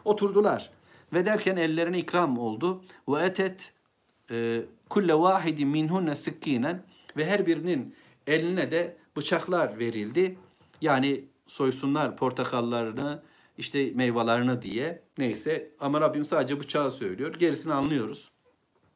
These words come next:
Ellerinde bıçak var ve bir şeyler yiyecekler anlaşılan. Bu tür bir ikram hazırlığından sonra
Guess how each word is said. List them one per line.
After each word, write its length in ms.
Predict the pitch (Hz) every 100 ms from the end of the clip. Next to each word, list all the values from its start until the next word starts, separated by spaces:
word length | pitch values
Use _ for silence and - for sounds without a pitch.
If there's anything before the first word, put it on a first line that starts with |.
| _ _ - -
Ellerinde 400 | 104 120 131 131
bıçak 340 | 127 147 139 -
var 260 | 147 156 - - - _
ve 500 | 123 131 139 123 139
bir 80 | 160
şeyler 320 | - 135 165
yiyecekler 640 | 147 143 139 139 - 156 107
anlaşılan. 640 | 110 104 104 - 151 180 - - - _ -
Bu 100 | 214
tür 200 | 233 196
bir 80 | 190
ikram 300 | 185 202 175
hazırlığından 720 | 175 165 175 175 165 185 185
sonra 800 | - 139 120 95 92 113 156